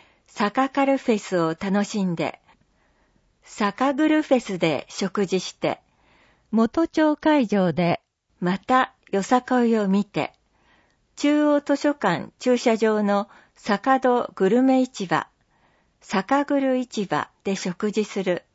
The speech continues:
会場全体をみんなが楽しんで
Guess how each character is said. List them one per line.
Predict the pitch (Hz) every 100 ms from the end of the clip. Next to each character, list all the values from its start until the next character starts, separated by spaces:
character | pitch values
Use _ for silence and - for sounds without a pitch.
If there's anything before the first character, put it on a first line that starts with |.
| _ _ _ _ _ _ _ _ _ _ _ _ -
会 | 220 226
場 | 226 226
全 | 214 220 214
体 | 214 208 208
を | 202 - - _ _ -
み | 202 262
ん | 294
な | 311
が | 285 202
楽 | - 202 208
し | 226 254
ん | 220 180
で | 165 -